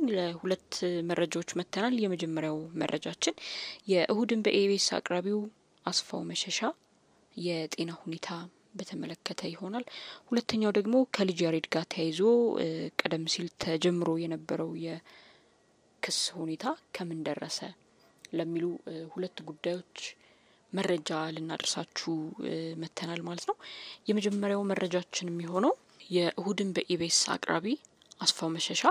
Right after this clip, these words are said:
የጤና ሁኔታን በተመለከተ አንድ ቪዲዮ ሰርተን እንደነበር ይታወቃል ከቀናት በፊት። ዛሬ ደግሞ ተጨማሪ መረጃዎች ልናደርሳችሁ ተመልሰናል።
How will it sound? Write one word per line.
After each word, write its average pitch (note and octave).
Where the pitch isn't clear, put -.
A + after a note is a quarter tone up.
የጤና F3+
ሁኔታን E3+
በተመለከተ F3
አንድ F3+
ቪዲዮ E3
ሰርተን -
እንደነበር F3
ይታወቃል F3+
ከቀናት E3+
በፊት። -
ዛሬ G#3
ደግሞ F#3
ተጨማሪ F3
መረጃዎች D#3+
ልናደርሳችሁ F#3
ተመልሰናል። F3